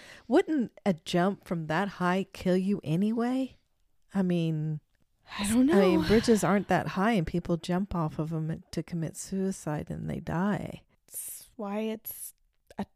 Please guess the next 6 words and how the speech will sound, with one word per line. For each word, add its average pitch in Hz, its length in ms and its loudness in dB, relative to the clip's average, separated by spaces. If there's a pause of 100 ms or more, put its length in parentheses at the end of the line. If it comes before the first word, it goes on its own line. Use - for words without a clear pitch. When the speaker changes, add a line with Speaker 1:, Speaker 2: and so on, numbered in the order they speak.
Speaker 2:
topsy-twisty-turvy 262 1600 0
story, 262 600 2
Mom. 185 460 0 (200)
Speaker 1:
Oh 202 140 0
my 175 220 -2
gosh. 165 720 -6